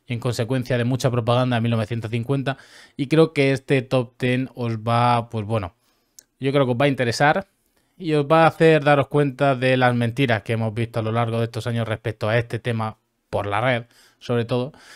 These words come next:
Así que ya sabes, si te gustan todos estos temas, si te gusta este contenido, pues suscríbete, dale a like, comenta, lo que te dé la gana, que cualquier cosa me va a ayudar.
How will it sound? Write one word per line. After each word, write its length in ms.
Así 200
que 60
ya 80
sabes, 180
si 80
te 80
gustan 400
todos 560
estos 600
temas, 440
si 140
te 140
gusta 240
este 160
contenido, 580
pues 320
suscríbete, 640
dale 160
a 20
like, 240
comenta, 480
lo 160
que 80
te 80
dé 80
la 120
gana, 260
que 100
cualquier 320
cosa 420
me 140
va 80
a 40
ayudar. 340